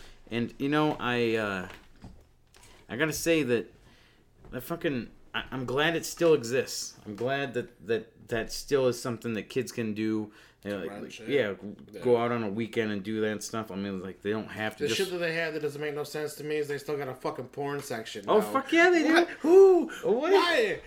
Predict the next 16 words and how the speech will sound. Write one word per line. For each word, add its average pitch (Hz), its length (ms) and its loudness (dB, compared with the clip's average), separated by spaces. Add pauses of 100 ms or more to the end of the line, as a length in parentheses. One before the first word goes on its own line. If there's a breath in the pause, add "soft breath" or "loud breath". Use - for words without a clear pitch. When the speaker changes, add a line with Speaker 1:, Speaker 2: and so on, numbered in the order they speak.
(140)
Speaker 2:
Who 302 140 6
still 359 300 0
goes 359 240 4
gets 320 220 -2
video 330 360 2
porn? 156 400 2
Speaker 1:
Hey, 160 180 10
hey, 156 220 8
Speaker 2:
You 127 60 6
got 156 140 4
all 117 100 0
Speaker 1:
may- 135 160 4
Speaker 2:
the 147 140 -2
internets. 143 680 0 (260 loud breath)
There's, 156 400 4
Speaker 1:
may- 170 100 -10